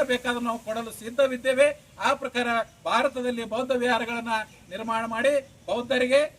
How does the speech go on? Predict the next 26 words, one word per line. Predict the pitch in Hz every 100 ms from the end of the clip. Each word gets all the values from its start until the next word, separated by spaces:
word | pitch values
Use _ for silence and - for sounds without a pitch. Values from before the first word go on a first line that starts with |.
| -
ಸಾಮಾಜಿಕ, | 165 220 240 254 247 254 240 - -
ಆರ್ಥಿಕ, | 180 262 262 240 240 233 220 - -
ಧಾರ್ಮಿಕ | 214 262 247 240
ಮತ್ತು | 233 233 277 233 - - -
ಶೈಕ್ಷಣಿಕ | 208 233 285 302 294
ಪ್ರಗತಿಗಾಗಿ | 233 247 294 330 277 254 247 214 - - 175
ಇಡೀ | 285 311
ಜಗತ್ತಿನಾದ್ಯಂತ | 277 254 254 254 233 240 233
ನಾವು | 233 214 220
ದಾನವನ್ನು | 196 214 247 226 220
ಕೊಡೋದಕ್ಕೆ | 220 226 214 226
ಮುಂದೆ | 208 226 247
ಬರುತ್ತಿದ್ದೇವೆ | 220 240 - 233 247 233
ಅನ್ನುವಂಥ | 226 214
ಮನವಿಯನ್ನ | 233 202 214 220 247 269 226 - - -
ಮಾನ್ಯ | 190 220
ಪ್ರಧಾನಮಂತ್ರಿಗಳಿಗೆ | 202 208 240 247 247 247 240 233 240
ಮತ್ತು, | 240 - 302
ಆ, | 285 - - - 180
ರಾಷ್ಟ್ರಪತಿಗಳಿಗೆ | 196 269 254 262 247 240 240 233
ಈಗಾಗಲೇ | 226 247 240 233 208 - 196
ಎಲ್ಲ | 233 269
ಬೌದ್ಧ | 247 254 254
ರಾಷ್ಟ್ರಗಳು | 233 226 254 233 233 226 - -
ಒಕ್ಕೊರಲಿನಿಂದ | 190 - 262 254 233 233
ಬೇಡಿಕೊಂಡಿವೆ. | 233 220 233 220 220 208 208